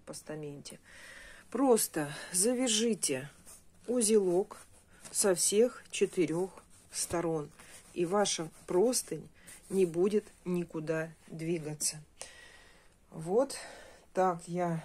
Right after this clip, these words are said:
решила проблему ненатяжной простыни. Просто завязала в узел. Вот Монечка пришел помогать. Со всех сторон.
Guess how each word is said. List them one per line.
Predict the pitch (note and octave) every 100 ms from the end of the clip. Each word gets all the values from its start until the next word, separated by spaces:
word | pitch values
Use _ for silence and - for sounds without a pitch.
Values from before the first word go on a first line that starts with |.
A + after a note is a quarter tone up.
| - -
решила | F3+ F#3 - G3+ E3+
проблему | D#3+ F#3 F#3+ E3+ D#3+ D3 G3+ B3 - - - - - - - - - - - - _ -
ненатяжной | F3 G3 A#3 A#3+ G3 F3 D3+ D#3 F3 F#3 F#3 -
простыни. | D#3+ D3+ - - - D#3 - _ _ _
Просто | F#3+ G#3+ C4 - B3+ C4 - _
завязала | F3 E3+ G3+ G3+ F3+ F#3+ E3 D3+
в | D3 G3+
узел. | C4+ B3 C4+ B3+ - _
Вот | E3+ E3
Монечка | D#3+ D#3+ G3+ G#3+ -
пришел | A3 G#3+ G#3+ A3+ G#3+
помогать. | G#3+ G3+ G3+ G3 G#3 G#3+ - _ - - - - - - - - - -
Со | F#3+
всех | E3+ - A3+ A3
сторон. | - F#3+ E3 C#3+